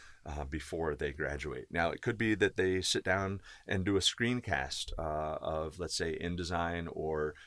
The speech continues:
your online, uh, design program. Have the students record a narration of how to set up, uh, let's say, the grids and columns, uh, for example,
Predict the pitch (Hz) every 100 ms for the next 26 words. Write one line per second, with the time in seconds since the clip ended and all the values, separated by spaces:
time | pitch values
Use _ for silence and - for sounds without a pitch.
0 | - 85 82 - 90 90 85 85 85 80
1 | - 78 76 73 76 - 80 80 82 80
2 | 76 - 90 82 87 90 - - _ -
3 | 101 98 101 - 107 104 - 98 - 113
4 | 113 87 82 90 92 92 95 110 80 76
5 | 71 - 90 85 - 92 90 - - 87
6 | 85 87 - 90 87 82 98 90 87 95
7 | 87 78 - - - 80 - 78 73 76
8 | 73 73 -